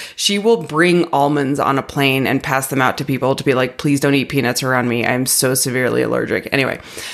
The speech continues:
love you, Mom Sandy. But yeah, like, with the dietary restriction thing, if you can have, like, a smidge of flexibility, do it. I just, there's times where I'm like, "Okay, I just, I'm not gonna be that person that's, like,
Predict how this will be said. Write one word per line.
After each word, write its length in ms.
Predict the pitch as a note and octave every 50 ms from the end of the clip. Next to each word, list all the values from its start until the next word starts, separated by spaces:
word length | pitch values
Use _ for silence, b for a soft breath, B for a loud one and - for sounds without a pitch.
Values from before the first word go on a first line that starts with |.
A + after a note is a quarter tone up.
| B B B B
love 140 | E3 E3+ E3+
you, 80 | F3
Mom 160 | E3 E3 E3 D#3+
Sandy. 500 | E3 F3 D#3+ D#3 D3 D#3 D3+ D3+ D3 - -
But 160 | D3+ D#3+ G2
yeah, 180 | C3 C3 A2+ -
like, 300 | - D#3+ D#3+ - - D#3+
with 160 | F3 F#3 F#3+ F#3+
the 60 | G3+
dietary 480 | F#3+ G#3 G#3 A3+ A#3 B3 B3+ A3+ A3
restriction 520 | G3+ D#3+ D#3+ - - C#3 A#2 - C#3+ C#3+ D#3+
thing, 420 | D3+ D3 D3 C#3+ C#3+ D3+ D3+ - -
if 140 | D#3 D#3 D#3
you 180 | E3 F3+ G#3+
can 140 | G#3 D4 C#4+
have, 240 | B3+ G#3+ G3+ G3 F3+
like, 160 | F#3 F#3 F3+
a 60 | D3+ C#3
smidge 680 | C3+ - - - - - D3 C#3+ C3+ C3+ D3 D#3 D3 C#3
of 80 | C#3+ -
flexibility, 800 | - C#3+ C#3 - - C#3 B2 C3 B2 A#2+ A#2+ B2 C#3+ C#3+ D3+ D#3
do 260 | - - E2 G2 A#2+
it. 260 | C3+ D#3 E3+ E3+ - B B B B B B B B B
I 160 | C#3+ D3 D#3
just, 420 | D#3 D#3 D#3 D3+ - - - - - - - -
there's 200 | - D#3+ D#3+ D#3+
times 320 | - - E3 D3+ D3 D3 C#3+
where 80 | C#3
I'm 60 | C3+
like, 200 | C3 C3 B2+ - - _
"Okay, 340 | - D3+ D3 - F#2 - - - _ -
I 120 | D3+ D#3+
just, 280 | D3 D3+ C#3+ - - -
I'm 120 | - D#3
not 160 | D#3 D3 - -
gonna 160 | D3+ C#3 C3
be 100 | C#3 C3+
that 160 | A#2+ A2 -
person 320 | - C3 B2 A#2 - C3
that's, 180 | B2 A#2 - -
like, 300 | B2 G#2+ G#2 - - -